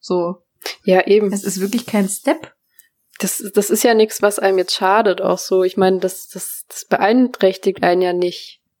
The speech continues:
Speaker 2: das zu
Speaker 1: Ja.
Speaker 2: machen. Und es tut keinem weh, das hilft nur, für mehr Akzeptanz zu sorgen
Speaker 1: Ja.
Speaker 2: und so. Also, bei sowas verstehe ich das immer nicht, warum man das immer so,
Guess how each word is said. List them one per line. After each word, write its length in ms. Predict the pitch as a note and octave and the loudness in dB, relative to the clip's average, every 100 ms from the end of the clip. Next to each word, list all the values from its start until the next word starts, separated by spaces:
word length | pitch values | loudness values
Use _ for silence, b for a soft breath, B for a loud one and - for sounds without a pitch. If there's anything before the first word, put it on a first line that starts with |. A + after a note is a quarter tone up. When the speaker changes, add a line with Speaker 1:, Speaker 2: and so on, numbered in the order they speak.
| _ _ - | _ _ -8
Speaker 2:
das 180 | F#3+ - | -8 -2
zu 100 | - | 2
Speaker 1:
Ja. 120 | F#3 | 2
Speaker 2:
machen. 240 | F#3+ G3 | 2 0
Und 280 | F#3 F3+ F3 | 0 -6 -6
es 80 | - | -6
tut 260 | - G#3 - | 0 0 4
keinem 220 | F#3+ F#3 | 2 4
weh, 120 | A3+ | 4
das 140 | G3+ - | 2 2
hilft 360 | G#3+ A3 - | 2 2 0
nur, 300 | G#3 G3 G3 _ _ - | 4 4 2 _ _ -8
für 120 | F#3+ | -2
mehr 180 | F#3+ G3 | 0 -2
Akzeptanz 560 | - - - G#3+ A3 | -4 -8 0 0 0
zu 100 | - | -2
sorgen 340 | F#3+ F#3+ F#3 G#3 | 4 4 4 2
Speaker 1:
Ja. 280 | G3+ B3+ - | -2 -6 -10
Speaker 2:
und 120 | A#3+ | -4
so. 220 | F#3 F3+ | 0 0
Also, 320 | F3 F3+ F#3 F#3 B B B B B B B | 0 -2 -2 -4 B B B B B B B
bei 120 | G3+ | 2
sowas 260 | A#3 B3+ - | 4 2 2
verstehe 340 | A3+ - G#3+ | -2 2 2
ich 80 | G#3+ | 2
das 160 | - | 0
immer 200 | - F#3 | -2 -2
nicht, 180 | F#3 - | -4 -2
warum 220 | F#3+ G3 | -2 0
man 120 | G3 F#3+ | 0 0
das 160 | F#3 | -4
immer 220 | - F#3+ | -6 -6
so, 400 | F#3 F#3+ F#3+ - | -2 -2 -2 -4